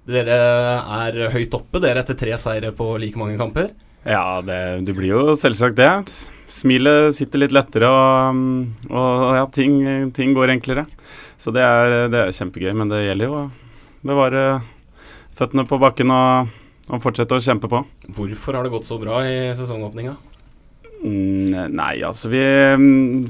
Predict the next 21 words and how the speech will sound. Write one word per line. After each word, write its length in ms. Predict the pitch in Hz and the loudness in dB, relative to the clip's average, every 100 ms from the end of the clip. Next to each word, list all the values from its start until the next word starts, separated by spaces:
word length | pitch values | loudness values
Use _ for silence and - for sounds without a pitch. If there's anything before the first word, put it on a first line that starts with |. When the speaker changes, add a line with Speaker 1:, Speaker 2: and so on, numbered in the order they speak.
| 113 - - | -10 -8 0
Speaker 2:
har 100 | 117 | 2
jo 60 | 180 | 2
hatt 260 | 104 - - | -2 -4 -2
en, 100 | 113 117 | 0 2
eh, 280 | 117 113 113 107 | 0 0 0 -2
vi 140 | 110 107 | -8 -2
trent 240 | 139 147 | 0 4
hardt 220 | 147 151 170 | 4 4 2
og 80 | 143 | 2
godt 240 | 143 - | 0 -2
i 80 | 135 135 131 131 | 0 2 2 2
vinter. 380 | 120 - 160 214 - - - - 135 | 0 2 0 0 -12 -20 -20 -4 2
Lagt 220 | 139 - | 2 2
ned 200 | 120 120 | -4 -2
et, 80 | 127 | 0
eh, 220 | 123 120 117 | 2 2 0
godt 160 | 113 | -4
stykke 300 | - 113 110 | -4 -2 0
arbeid. 320 | 98 101 131 - _ | 0 0 -2 -6 _
Så 180 | - 110 | -12 -2
det, 100 | 113 | 2